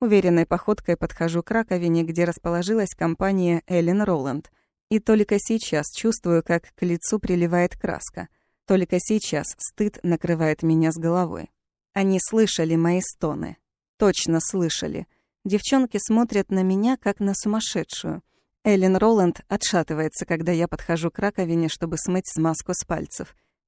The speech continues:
Кривится. А затем выдает: «Ты ебанутая, Лаунж! Найди другое место для мастурбации или мужика на крайний случай». Высоко задрав голову, она выходит вместе с хихикающей свитой.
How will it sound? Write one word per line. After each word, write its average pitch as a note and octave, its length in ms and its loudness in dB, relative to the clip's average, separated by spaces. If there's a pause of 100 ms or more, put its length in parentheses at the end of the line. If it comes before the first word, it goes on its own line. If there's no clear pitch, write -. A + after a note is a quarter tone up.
(100)
Кривится. F#3+ 600 0 (320)
А F#3+ 100 -2
затем G#3+ 400 2
выдает: G3+ 540 2 (760)
«Ты B3+ 160 6
ебанутая, A3+ 840 8
Лаунж! E3+ 520 4 (240)
Найди C#4+ 320 8
другое G#3+ 420 8
место F3 300 4
для F3+ 160 4
мастурбации G3+ 880 4
или C#4+ 140 8
мужика A#3+ 440 6
на E3+ 120 4
крайний F3 340 4
случай». E3 540 0 (800)
Высоко A3+ 400 2
задрав G#3 440 2
голову, A3 380 2
она F#3+ 220 2
выходит G#3+ 460 0
вместе F#3+ 380 -2
с - 100 -4
хихикающей F3+ 640 -4
свитой. D3+ 540 -4